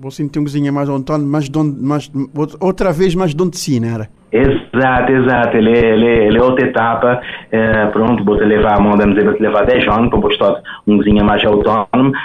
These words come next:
Speaker 2: Eh, nem igual a quando você estava a olhar, mas pronto, eh, a nota foi des-, os oito anos, nós vamos trabalhar para melhorar cada vez mais.
Speaker 1: Exato. Ô, ô, Miquinho, tempo na rádio é, é, ele, ele é limitado. Não teve já conversa com boas músicas, porque para mim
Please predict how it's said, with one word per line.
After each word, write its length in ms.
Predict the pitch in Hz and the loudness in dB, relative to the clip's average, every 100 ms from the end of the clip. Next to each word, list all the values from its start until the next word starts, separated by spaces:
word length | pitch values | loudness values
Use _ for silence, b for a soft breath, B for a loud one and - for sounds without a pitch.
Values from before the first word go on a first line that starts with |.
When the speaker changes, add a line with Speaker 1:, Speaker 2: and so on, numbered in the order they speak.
| B | B
Speaker 2:
Eh, 640 | - 110 214 104 104 104 113 | 0 2 4 2 2 2 4
nem 240 | 123 131 127 | 4 4 4
igual 380 | 107 107 117 - | 4 2 2 0
a 140 | 107 | 0
quando 240 | 101 107 101 | 0 0 2
você 100 | 104 | 2
estava 200 | 101 110 | 0 2
a 40 | |
olhar, 420 | 117 127 147 170 B B - | 2 2 0 -2 B B -2
mas 240 | 131 127 | 0 0
pronto, 420 | - 135 131 127 113 | 0 0 0 0 0
eh, 520 | 107 104 101 104 98 | 0 2 0 0 -2
a 160 | 117 127 | -2 0
nota 280 | 143 143 135 | 0 0 -2
foi 100 | 139 | 0
des-, 180 | 135 135 | 0 2
os 380 | 131 131 131 | 2 4 4
oito 200 | 143 131 | 4 2
anos, 180 | 135 135 | 2 2
nós 100 | 139 | 2
vamos 140 | 131 - | 0 -2
trabalhar 440 | 123 120 120 113 | 0 2 2 0
para 120 | 113 | 2
melhorar 380 | 110 107 101 98 | 2 2 0 0
cada 200 | 101 98 | 0 0
vez 180 | 101 - | 0 -2
mais. 200 | 82 78 - B - | -2 -4 -10 B -4
Speaker 1:
Exato. 320 | 208 196 196 | 0 0 0
Ô, 300 | 220 214 202 | 0 2 2
ô, 40 | 208 | 0
Miquinho, 460 | 214 202 208 196 B B - | 0 0 0 0 B B -4
tempo 220 | 208 196 | -2 0
na 140 | 202 | 0
rádio 440 | 180 185 180 165 180 | 0 0 0 0 2
é, 60 | |
é, 400 | 170 156 156 151 | 2 2 0 0
ele, 140 | 143 147 | -2 -2
ele 240 | - 151 | -2 -2
é 20 | |
limitado. 600 | 156 165 160 165 175 190 B B 165 | 0 0 0 0 0 -2 B B -2
Não 120 | 175 | -2
teve 220 | 180 190 | -2 -2
já 120 | - 190 | -2 -2
conversa 600 | 190 170 175 170 - 156 | -4 -2 -2 -2 -4 -6
com 80 | |
boas 200 | 156 160 | -2 -2
músicas, 360 | 143 160 160 170 | 0 -2 -4 -6
porque 220 | 156 156 | -6 -4
para 100 | 160 | -4
mim 340 | 170 175 165 | -2 -2 -2